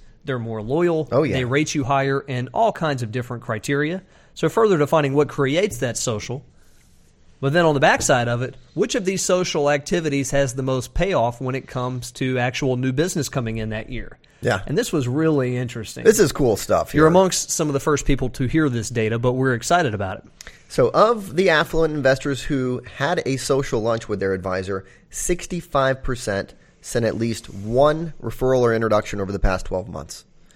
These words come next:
Speaker 1: Pretty strong.
Speaker 2: Yeah, s-, they did something socially, right? Uh, fifty-nine percent referred.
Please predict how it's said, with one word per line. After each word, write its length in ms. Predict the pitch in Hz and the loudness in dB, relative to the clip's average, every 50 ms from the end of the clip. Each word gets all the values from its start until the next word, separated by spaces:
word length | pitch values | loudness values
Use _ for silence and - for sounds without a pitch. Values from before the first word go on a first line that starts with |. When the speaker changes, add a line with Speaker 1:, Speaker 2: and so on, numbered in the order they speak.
| _ - | _ -2
Speaker 1:
Pretty 160 | 220 196 165 | -2 -2 -2
strong. 300 | - 220 202 135 113 - - _ - | -2 -4 -4 -6 -6 -10 -14 _ -2
Speaker 2:
Yeah, 140 | 117 110 - | -2 -2 -2
s-, 280 | - - - - - - - - | -4 -8 -12 -14 -14 -18 -14 -4
they 180 | 120 123 120 117 | 0 0 0 2
did 260 | 104 123 131 117 101 | 2 2 2 2 2
something 500 | - - 131 131 120 - 131 120 113 104 | 4 4 6 4 6 2 0 -2 -2 -2
socially, 880 | - - - 120 120 127 120 - 123 110 104 110 123 156 196 233 254 240 | -4 2 2 4 4 4 2 2 2 2 4 4 2 2 0 -2 -4 -2
right? 240 | 175 147 180 190 110 | 0 0 0 2 2
Uh, 200 | 107 107 98 - - | 2 2 0 -2 -2
fifty-nine 480 | - 135 123 139 135 123 123 127 117 | -8 -8 -6 -6 -4 -2 -2 -2 -2
percent 300 | 123 113 - - 107 71 | -4 -8 -8 -8 -8 -8
referred. 440 | - 95 92 - 95 92 73 58 | -8 -10 -10 -6 -6 -6 -6 -8